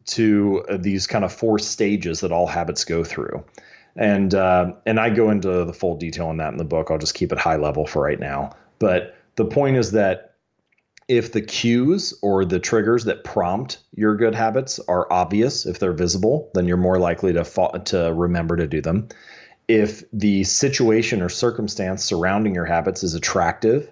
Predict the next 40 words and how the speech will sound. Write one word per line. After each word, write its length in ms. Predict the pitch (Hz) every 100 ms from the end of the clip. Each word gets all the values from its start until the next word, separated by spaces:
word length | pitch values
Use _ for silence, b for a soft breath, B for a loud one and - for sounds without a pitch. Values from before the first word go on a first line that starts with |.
| -
if 200 | 87 -
the, 360 | 90 87 80 -
in 100 | 87
a, 280 | 78 71 87
a 20 |
habit 320 | 87 92 87
is 120 | 85
an 140 | 87 82
attractive 480 | - 92 85 -
opportunity, 720 | 87 85 87 85 82 98 131 B B B
then 160 | - 95
you're 100 | 90
more 160 | 92 87
likely 300 | 85 - 85
to 100 | 78
do 200 | 76 80
it. 120 | -
You'll 100 | 82
be 60 |
more 300 | 82 80 85
likely 240 | 82 76 76
to 60 |
feel 100 | -
motivated 720 | 80 85 87 87 76 76 82 -
or 100 | 78
crave 640 | - - 92 85 76 87 -
to 100 | -
do 200 | 87 73
it. 220 | 80 104 - b b b b b b -
If 320 | 113 104 - -
the 400 | 107 104 95 92 -
action 520 | 113 143 - 101 85
itself 580 | 80 - 120 85 85 90
is 200 | 78 -
easy 600 | 110 120 98 65 78 92 -
and 160 | 85
convenient, 800 | - 95 82 101 104 65 85 104 - _
then 200 | 101 87
you'll 120 | 87
be, 420 | 80 92 87 85